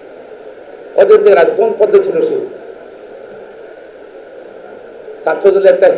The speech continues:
হল পর্যায়ের কর্মী ছিল। আর সে এসে হঠাৎ করে দায়িত্ব নিল। কিসের দায়িত্ব নিল? আমাদের যে সংগঠনটা, যে বি-,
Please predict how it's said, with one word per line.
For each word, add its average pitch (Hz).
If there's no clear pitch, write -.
হল 180
পর্যায়ের 175
কর্মী 147
ছিল। 127
আর 135
সে 180
এসে 180
হঠাৎ -
করে -
দায়িত্ব 160
নিল। -
কিসের -
দায়িত্ব 233
নিল? 247
আমাদের 220
যে 208
সংগঠনটা, 196
যে 180
বি-, -